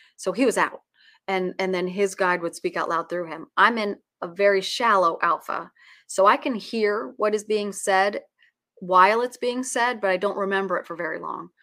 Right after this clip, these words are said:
So I would sit in that shallow alpha state, and my mom would have conversations with the Yeshua Collective. Um, and it was fun. I felt, I felt really close to my mom before she passed. My, my brother and my sisters,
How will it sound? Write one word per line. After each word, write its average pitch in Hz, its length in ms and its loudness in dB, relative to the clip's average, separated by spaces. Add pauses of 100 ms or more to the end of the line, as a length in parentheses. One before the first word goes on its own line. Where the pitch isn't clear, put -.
(280)
So 226 200 0
I 254 120 6
would 277 140 -2
sit - 320 -4
in 202 140 -2
that 190 160 -2
shallow 190 720 0 (260)
alpha 185 360 0
state, 180 600 -4 (460)
and 190 300 -4
my 196 160 0
mom 214 300 0
would 175 100 -6
have 180 160 -8
conversations 180 640 -8
with 165 100 -10
the 175 140 -10
Yeshua 160 340 -12
Collective. - 400 -12 (640)
Um, 175 400 -4 (360)
and 202 100 -4
it 196 40 -4
was - 120 -8
fun. 170 280 -2 (160)
I 190 80 -4
felt, 185 300 0 (200)
I 180 60 -8
felt 185 260 -2
really 196 540 0 (680)
close 196 380 0
to - 100 -10
my 175 100 -2
mom 165 320 0
before 170 280 -6
she 165 140 -12
passed. 156 400 -8 (360)
My, 294 380 4
my 208 120 2
brother 247 220 4
and 220 80 -2
my 208 80 0
sisters, 196 480 -4